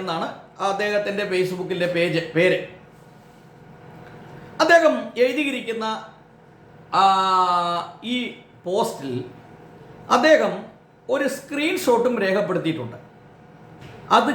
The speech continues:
ജോൺസൺ കെ എന്ന് പറയുന്ന ഒരു വ്യക്തിയുടേതാണ്. ജോൺസൺ കെ എന്ന് പറയുന്ന അദ്ദേഹം എഴുതിയിരിക്കുന്നത്, "മറിയുടെ പുറകെ നടന്ന് നരകത്തിൽ പോകാതെ യേശുവിൽ വിശ്വസിച്ച് മാനസാന്തരപ്പെടുക,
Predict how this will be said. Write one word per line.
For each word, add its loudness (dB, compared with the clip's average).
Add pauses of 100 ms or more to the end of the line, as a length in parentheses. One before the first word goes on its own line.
(120)
ജോൺസൺ 2
കെ -2
എന്ന് -2
പറയുന്ന -4 (800)
ഒരു 4
വ്യക്തിയുടേതാണ്. -2 (960)
ജോൺസൺ 4
കെ 0
എന്ന് 4
പറയുന്ന 0
അദ്ദേഹം -2
എഴുതിയിരിക്കുന്നത്, -2 (840)
"മറിയുടെ 4 (100)
പുറകെ 0 (100)
നടന്ന് -4
നരകത്തിൽ -2
പോകാതെ -2 (640)
യേശുവിൽ 4
വിശ്വസിച്ച് -6
മാനസാന്തരപ്പെടുക, -2